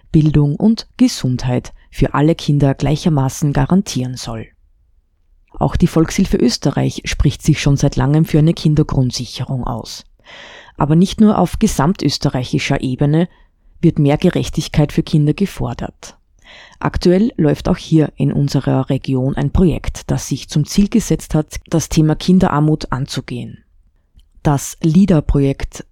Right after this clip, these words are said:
Kinderarmut abschaffen will Bewusstsein schaffen, dass es auch im ländlichen Raum von Armut betroffene Kinder gibt. Ziel des Projekts sind die langfristige Vermeidung von Kinderarmut. Nachhaltige Strategien in diesem Bereich sollen geschaffen werden.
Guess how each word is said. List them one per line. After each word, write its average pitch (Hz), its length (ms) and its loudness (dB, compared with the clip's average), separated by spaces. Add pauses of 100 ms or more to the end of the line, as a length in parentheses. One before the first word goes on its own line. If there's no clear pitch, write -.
(160)
Kinderarmut 160 840 2
abschaffen 147 800 -4
will 156 260 2
Bewusstsein 147 580 0
schaffen, 156 500 -2 (320)
dass 156 240 0
es 156 100 -2
auch - 160 -2
im 175 140 4
ländlichen 170 480 2
Raum 131 320 -2
von 135 200 0
Armut 139 380 -2
betroffene 131 580 0
Kinder 127 360 -4
gibt. - 440 -12 (600)
Ziel 143 380 0
des 143 200 2
Projekts - 600 2
sind - 320 -2
die 151 120 4
langfristige 170 680 0
Vermeidung 135 540 0
von 175 200 2
Kinderarmut. 131 880 -4 (520)
Nachhaltige 147 600 0
Strategien 170 600 0
in 240 140 4
diesem 208 240 2
Bereich 170 420 2
sollen 175 280 2
geschaffen 135 520 -4
werden. 117 380 -10